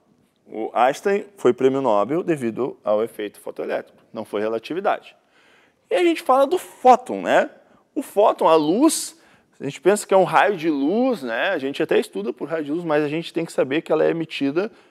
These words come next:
ela é uma partícula, o fóton é uma partícula, né? Ah, que a gente pode chamar de partícula onda, não só partícula, nem só onda. A, a, agora,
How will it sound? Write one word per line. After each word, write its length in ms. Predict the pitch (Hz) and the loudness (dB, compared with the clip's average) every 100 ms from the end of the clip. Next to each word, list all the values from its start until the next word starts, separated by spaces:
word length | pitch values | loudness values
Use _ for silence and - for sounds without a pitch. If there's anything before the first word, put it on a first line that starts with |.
| _ | _
ela 180 | - 123 | -2 0
é 20 | |
uma 140 | 127 151 | 2 0
partícula, 1300 | - - 156 156 - - - 147 135 123 131 113 107 | -2 2 2 0 -20 -16 -12 -8 -8 -8 -8 -6 -6
o 40 | |
fóton 640 | - - 123 - 208 165 110 _ _ - | -4 -2 -2 -2 -8 -10 -12 _ _ -8
é 40 | |
uma 140 | 127 | -6
partícula, 880 | 127 147 - - 127 113 - 202 220 | -2 -2 -4 -14 -12 -12 -10 -4 -2
né? 240 | 180 127 - _ _ _ - | 0 -2 -4 _ _ _ -4
Ah, 640 | 98 113 113 110 110 98 - _ _ _ | 0 2 2 2 2 -2 -6 _ _ _
que 100 | - | -8
a 40 | |
gente 240 | 110 127 - | -6 -6 -6
pode 200 | 120 120 | -6 -4
chamar 240 | 104 104 | -4 -4
de 80 | 104 | -2
partícula 480 | - - - - 123 | -4 -4 -10 -6 -6
onda, 540 | 107 113 156 233 302 - | -4 -6 -4 -4 -6 -14
não 160 | 107 107 | -14 -8
só 140 | - | -6
partícula, 500 | - 98 - 151 160 | -4 -4 -6 -12 -12
nem 140 | 120 113 | -12 -12
só 240 | - 95 | -6 -6
onda. 380 | 90 107 165 226 _ _ _ | -6 -10 -10 -12 _ _ _
A, 400 | - - 82 98 - | -16 -8 -4 -4 -2
a, 220 | 104 113 | -2 0
agora, 500 | 113 110 156 190 113 | 0 2 4 4 2